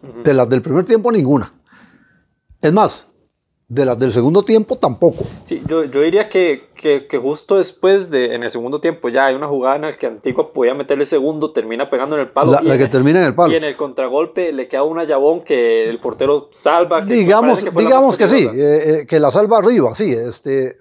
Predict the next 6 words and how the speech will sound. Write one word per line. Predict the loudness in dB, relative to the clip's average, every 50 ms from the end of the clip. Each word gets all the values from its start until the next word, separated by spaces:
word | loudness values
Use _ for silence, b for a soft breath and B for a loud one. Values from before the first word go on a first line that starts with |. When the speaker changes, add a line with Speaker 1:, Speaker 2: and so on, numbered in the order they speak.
| -20 -16 _
Speaker 2:
pero | -4 -2 0 2 2 4 4 4 4 2 0 -2 _ _ _ _ _ _ _ _ _ -20 -20 _ -6
pero | -4 -2 -2 -2
tam-, | -4 -4 -6 -6 _
tampoco | -2 -2 0 2 0 0 2 2
fue | 2 2
tan, | 2 2 0 0 0